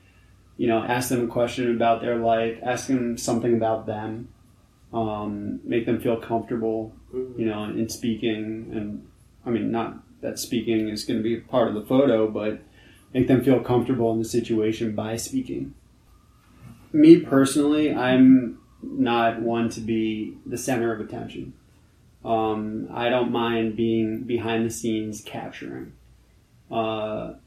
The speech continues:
Speaker 1: so, yes, I am social, but I don't feel like I always need to be engaged in social, uh, manners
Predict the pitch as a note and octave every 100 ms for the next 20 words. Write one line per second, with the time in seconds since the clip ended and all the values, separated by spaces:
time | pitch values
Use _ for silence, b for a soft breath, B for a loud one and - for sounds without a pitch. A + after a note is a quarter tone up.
0 | _ _ _ _ _ - - B2 A#2 A#2
1 | A#2 - - - _ _ C3+ C3 C3+ C#3+
2 | - - - - A#2+ A#2+ A#2+ A#2+ A#2 A2+
3 | A2+ A#2 - - _ _ _ - B2+ B2
4 | D3+ D3 E3+ - _ _ _ _ _ _
5 | _ _ _ - A#2 C3 A#2+ A#2 A2+ -
6 | C3 B2+ B2+ B2+ - C3 B2 A#2+ A#2+ A#2
7 | A#2 A#2 A2+ A#2 A2 G#2+ A2+ A2+ A2 -
8 | - A#2+ A2+ A2+ A2+ A2 - A#2 A2 A2
9 | - B2+ A2+ A2+ A#2+ A2+ - - b b
10 | b b _ - A#2 A2+ - - B2+ B2
11 | A#2+ A2+ A2+ A2 -